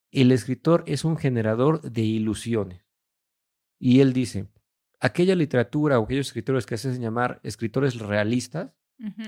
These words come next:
Speaker 1: no son más que unos buenos ilusionistas. De la misma forma que toda esta vida podría decirse que es una ilusión si fuese realmente creada, pues por, valga la redundancia, por un creador, ¿no?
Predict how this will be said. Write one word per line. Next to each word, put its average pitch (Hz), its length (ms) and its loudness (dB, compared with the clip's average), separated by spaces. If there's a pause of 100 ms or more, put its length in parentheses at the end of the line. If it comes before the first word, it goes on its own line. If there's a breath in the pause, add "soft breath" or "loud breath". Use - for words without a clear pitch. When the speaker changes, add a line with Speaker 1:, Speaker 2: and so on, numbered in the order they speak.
Speaker 1:
no 135 200 0
son 143 220 -4
más 139 220 -4
que 160 320 -6
unos 135 320 -2
buenos 120 480 0
ilusionistas. 135 800 -8 (1160)
De 113 100 0
la 120 100 2
misma 139 260 0
forma 131 460 -6 (280)
que 113 100 -6
toda 131 260 -2
esta 143 220 -4
vida 139 420 -2 (140)
podría 110 300 2
decirse 117 400 -4
que 107 100 -10
es 101 120 -12
una 110 140 -8
ilusión 131 680 -6 (760)
si 160 140 2
fuese 131 560 0
realmente 117 520 -8
creada, 123 560 -4 (580)
pues 165 120 -4
por, 120 260 -2
valga 117 240 0
la 127 100 -4
redundancia, 135 460 -6
por 110 160 -8
un 117 120 -10
creador, 110 500 -6
¿no? 185 220 -12